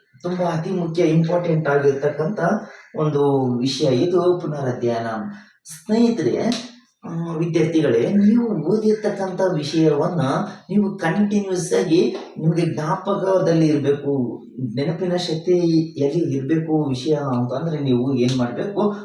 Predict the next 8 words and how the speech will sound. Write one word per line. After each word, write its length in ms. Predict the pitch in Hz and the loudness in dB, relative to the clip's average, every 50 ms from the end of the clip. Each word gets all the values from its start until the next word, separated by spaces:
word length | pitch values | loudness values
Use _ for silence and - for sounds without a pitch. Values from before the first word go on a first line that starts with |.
| - - - | -12 -8 -6
ಪುನರ್ 260 | 175 175 202 190 180 | -4 -2 0 2 2
ಅಧ್ಯಯನ, 320 | 160 156 139 151 143 139 131 127 120 - - - - | 2 2 2 2 0 2 2 0 0 0 -2 -4 -6
ರಿಪೀಟ್, 400 | 139 - - - 185 - - - | -6 -4 0 2 2 2 2 0
ರಿಪೀಟ್ 340 | 131 135 - 175 180 170 - | -2 -2 0 0 2 2 0
ಒಂದು 560 | - 143 143 147 147 143 143 139 139 135 127 131 | -2 -2 -2 0 0 0 2 2 0 0 0 -2
ರಿವಿಷನ್ 580 | 123 120 123 127 147 151 139 127 131 135 135 | -4 -4 -4 -4 -4 -4 -4 -4 -4 -4 -4
ಅನ್ನ 200 | 185 208 202 165 - - - - - - - _ - 120 | -4 -4 -4 -4 -4 -4 -6 -8 -10 -16 -20 _ -10 -6
ಮಾಡ್ಬೇಕು, 840 | 123 127 127 123 123 123 117 110 107 - 113 117 113 110 110 107 - | -6 -4 -4 -6 -6 -8 -8 -8 -10 -12 -10 -8 -8 -6 -8 -8 -10